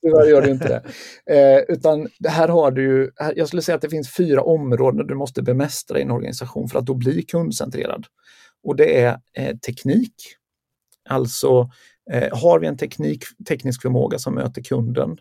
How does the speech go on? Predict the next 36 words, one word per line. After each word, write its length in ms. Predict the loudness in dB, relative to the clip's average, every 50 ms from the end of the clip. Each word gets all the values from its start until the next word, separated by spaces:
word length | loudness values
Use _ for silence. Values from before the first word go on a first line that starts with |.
| _ _ _ _ _ -12 -10
eh, 160 | -10 -8 -6
med 160 | -4 -2 -2
rätt 160 | -4 -4 -6 -8
content 420 | -8 -6 -6 -8 -10 -10 -8 -4
i 40 | -4
rätt 240 | -4 -4 -6 _ -10
kanal 340 | -8 -6 -6 -4 -4 -4
och 60 | -4 -6
rätt 140 | -6 -6
tid? 200 | -6 -6 -6 -6 -8 _ _ _ _ _
Alltså, 200 | -14 -10 -10 -8
kan 240 | -6 -4 -4 -2 -2
vi, 160 | -2 -4 -4
kan 260 | -4 -4 -4 -2 -2 0
vi 80 | 0
egentligen 300 | 0 -2 -2 -2 -4 -4
genomföra 560 | -4 -4 -4 -4 -4 -6 -4 -2 0 0 2
det 200 | 2 0 -2 -2 -4 _ _ _ _ -8
rent 200 | -4 -4 -4 -4
tekniskt 420 | -4 -8 -6 -4 -4 -4 -6 -6 _ _ _ _ _ -8
i 120 | -4 -4 -2
och 40 | 0
med 80 | -2
att 80 | -2 -4
kundresan 460 | -4 -6 -6 -4 -6 -6 -6 -6 -6
blir 120 | -4 -4
allt 160 | -4 -6 -6 -6
mer, 280 | -6 -4 -6 -6 -8 _ _ _ _ _ _ _ _ _ -12 -8
eh, 240 | -8 -6 -6 -6
digital? 400 | -8 -8 -6 -2 -2 -2 -2 -4 _ _ _ _ _ -20 _ -8
Sen 160 | -2 2 2
har 80 | 2
vi 60 | 2 2
data. 560 | 0 0 0 0 -2 -6 -6 -6 -6 -6 -6 _ _ _ _ -10
Alltså, 480 | -8 -8 -6 -2 0 2 2 2 0 -2 -8 _ _ _ _ _ -12 -6
eh, 480 | -4 -4 -4 -4 -6 -8 -8 -12 -12